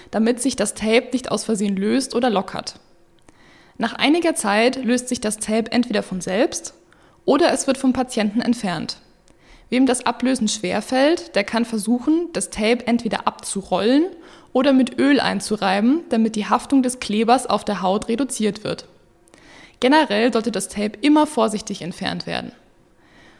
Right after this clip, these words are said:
Bei bekannten Pflasterallergien sollten antiallergene Kinesiotapes verwendet werden.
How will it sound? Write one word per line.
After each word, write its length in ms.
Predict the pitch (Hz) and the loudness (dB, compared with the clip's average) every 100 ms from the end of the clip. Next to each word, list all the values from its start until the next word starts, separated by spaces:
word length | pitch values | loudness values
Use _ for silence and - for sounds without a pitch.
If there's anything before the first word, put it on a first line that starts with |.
| _ | _
Bei 120 | 240 | 2
bekannten 480 | 220 208 254 254 220 | 2 2 2 2 0
Pflasterallergien 1040 | - 208 - 302 - 277 277 277 294 311 277 | -2 -2 0 -2 2 4 4 6 6 6 4
sollten 400 | 233 233 240 - | 2 2 2 2
antiallergene 840 | 262 254 - 220 214 214 262 233 | 2 2 0 2 2 4 4 4
Kinesiotapes 800 | 220 214 208 208 202 196 202 - | 2 0 0 -2 -4 -6 -8 -6
verwendet 460 | - 190 190 185 175 | -6 -4 -4 -6 -6
werden. 380 | 180 175 175 | -6 -6 -10